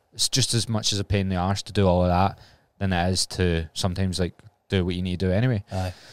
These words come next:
Speaker 1: So I don't know. Like, I didn't, I ca-, I actually became more pro gastric sleeve for people in dire need of them.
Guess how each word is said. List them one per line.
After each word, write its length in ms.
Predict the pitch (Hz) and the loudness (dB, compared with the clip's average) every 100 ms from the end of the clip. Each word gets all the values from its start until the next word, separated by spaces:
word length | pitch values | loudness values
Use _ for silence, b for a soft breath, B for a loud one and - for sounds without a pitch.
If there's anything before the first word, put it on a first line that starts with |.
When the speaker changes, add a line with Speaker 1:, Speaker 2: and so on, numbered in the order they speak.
| B - | B -4
Speaker 1:
So 200 | 101 98 | 4 8
I 120 | 120 | 8
don't 100 | 92 | 6
know. 220 | 87 - - | 0 -6 -2
Like, 300 | 98 95 - - - | 0 0 -2 -10 -2
I 80 | 107 | 4
didn't, 320 | 113 113 101 - _ _ _ _ _ | 4 4 -2 -14 _ _ _ _ _
I 80 | 113 | 2
ca-, 240 | - 131 - | 6 4 6
I 80 | 110 | 6
actually 420 | 113 123 120 123 | 8 6 6 2
became 720 | 110 107 117 107 107 104 101 - _ _ _ _ _ _ | 0 0 0 2 0 -2 -6 -8 _ _ _ _ _ _
more 300 | 131 175 175 180 | 2 6 8 6
pro 680 | - 151 147 147 135 135 - | 6 8 10 8 6 2 4
gastric 440 | 123 120 - 123 | 6 6 2 -4
sleeve 440 | - 120 117 110 - | 0 2 4 2 -2
for 260 | - 110 101 - _ _ | 0 2 2 -2 _ _
people 280 | 117 101 107 | -2 2 2
in 80 | 98 | 4
dire 280 | 104 104 98 | 4 4 4
need 220 | 104 117 | 0 2
of 180 | 123 123 | 0 2
them. 220 | 143 | -2